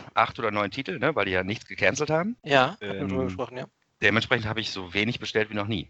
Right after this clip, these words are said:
Speaker 1: bei dem letzten
Speaker 2: Okay.
Speaker 1: Katalog, ne? Weil das quasi nur Indies waren.
Speaker 2: Mhm.
Speaker 1: Aber von den Indies sehr viel. Also wenn ich sozusagen die standardmäßigen Bestellsummen von D C und Marvel dazu rechnen würde, dann hätte ich mehr bestellt.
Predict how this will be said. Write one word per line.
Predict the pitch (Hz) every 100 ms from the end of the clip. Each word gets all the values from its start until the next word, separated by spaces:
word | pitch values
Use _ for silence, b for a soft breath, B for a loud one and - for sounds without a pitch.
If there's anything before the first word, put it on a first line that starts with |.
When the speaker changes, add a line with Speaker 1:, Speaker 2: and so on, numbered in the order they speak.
| -
Speaker 1:
bei | 78
dem | 71
letzten | 71 -
Speaker 2:
Okay. | -
Speaker 1:
Katalog, | - - _
ne? | 104 113
Weil | 82
das | 78
quasi | - 90 90
nur | 90 107 104 104
Indies | 110 92 76
waren. | - - - -
Speaker 2:
Mhm. | 127 117 113 - -
Speaker 1:
Aber | 160 190
von | -
den | 95
Indies | 92 127 151
sehr | 147
viel. | - 123 73
Also | 92 90
wenn | 85
ich | 107
sozusagen | 104 - 98 92 90
die | 90
standardmäßigen | 92 92 107 113 113 113
Bestellsummen | 104 - 101 107 110 110
von | 110 95
D | 95
C | 107 113
und | 90 92 -
Marvel | 90 92 90 90 90
dazu | 80 - - - 120 139
rechnen | 160 156 - 160 151
würde, | 160 165 214 277 -
dann | 90
hätte | 104
ich | -
mehr | 196 104
bestellt. | 73 - - - -